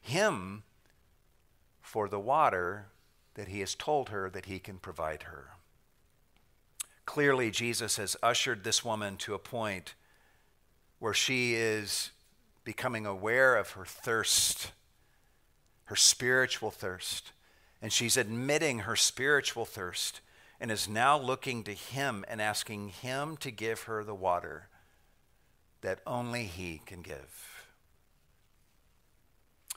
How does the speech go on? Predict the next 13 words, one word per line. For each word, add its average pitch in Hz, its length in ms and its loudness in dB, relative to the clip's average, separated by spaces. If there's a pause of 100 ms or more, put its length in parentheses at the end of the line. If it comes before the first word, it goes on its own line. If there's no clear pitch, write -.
(640)
The 104 100 -6
commentator 117 800 4 (540)
William 123 480 0
Barclay 104 680 2 (240)
suggests 113 640 4
that 101 340 2
at 110 180 -2
the 104 80 0
heart 139 320 2
of 147 140 -4
this 135 140 -2
story 90 680 -2
is 98 640 2